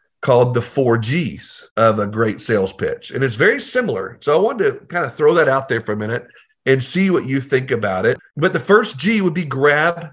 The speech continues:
their attention. Sounds very familiar, right? Use a substra-, a surprising stat. That was easy for me to <laughs> say. Surprising stat, surprising stat, surprising stat. Ask a question, throw out a quick story, something like that. Just grab their attention from the jump. Don't go in there with this,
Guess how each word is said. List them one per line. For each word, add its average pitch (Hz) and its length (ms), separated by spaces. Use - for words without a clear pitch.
their 117 300
attention. 113 760
Sounds 104 280
very 127 160
familiar, 147 380
right? 117 360
Use 135 340
a 123 40
substra-, 113 340
a 123 120
surprising 170 1300
stat. 135 520
That 110 100
was 113 120
easy 101 220
for 95 100
me 95 120
to 95 60
<laughs> - 180
say. 180 340
Surprising 117 460
stat, 107 280
surprising 95 420
stat, 87 260
surprising 104 400
stat. - 360
Ask 147 280
a 214 60
question, 156 580
throw 151 180
out 180 80
a - 20
quick 208 240
story, 123 380
something 170 320
like 180 180
that. 139 180
Just 160 160
grab 233 420
their 262 120
attention 208 400
from 151 140
the 117 100
jump. 139 520
Don't 226 240
go 226 240
in 220 140
there 180 200
with 160 200
this, 160 260